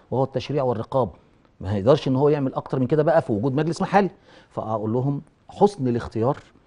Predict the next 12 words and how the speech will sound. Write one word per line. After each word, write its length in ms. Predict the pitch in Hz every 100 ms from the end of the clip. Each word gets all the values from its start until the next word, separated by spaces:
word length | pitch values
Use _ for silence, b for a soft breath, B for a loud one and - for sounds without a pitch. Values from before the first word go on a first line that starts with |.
| _ -
اختار 260 | - 160
النائب 380 | 151 135 131 113
س-، 200 | - -
حسن 280 | - 135 110
السيرة 320 | 101 - 113
والسلوك، 540 | 104 - 113 127 - - b b b b 110
اللي 180 | 110 110
هو 280 | 156 135
عنده 240 | 113 131 113
القدرة 280 | - 110 101
على 100 | 104
خدمتك، 560 | 92 95 127 165 -